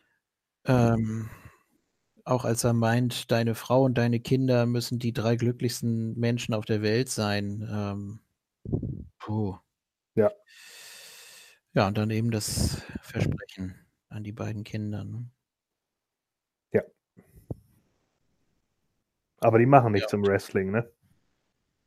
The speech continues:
Speaker 1: Nicht, dass ich wüsste.
Speaker 2: Ja.
Speaker 1: Ähm, ja, die Integrität hat er noch, äh, gelobt von Owen in einer sehr, äh, egoistischen Welt, wie es teilweise ist.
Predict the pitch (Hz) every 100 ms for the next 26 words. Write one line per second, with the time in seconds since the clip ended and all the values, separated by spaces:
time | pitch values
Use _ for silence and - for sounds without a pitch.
0 | _ _ _ _ - 101 - 107 110 110
1 | 104 - 101 - _ _ _ _ _ 104
2 | 131 _ _ _ _ - - - - _
3 | - 110 110 107 107 104 110 _ _ _
4 | _ _ _ _ _ _ _ _ _ _
5 | _ - 120 120 110 120 135 123 127 117
6 | 117 120 120 120 120 113 113 113 - -
7 | 123 113 117 113 113 120 - 113 110 104
8 | 110 113 113 117 107 110 110 110 113 113
9 | 110 117 - _ - - - - - _
10 | - 117 117 151 139 165 165 - 143 -
11 | 131 117 123 143 143 - - - - -
12 | _ _ 123 120 - 123 120 117 120 113
13 | 117 113 - -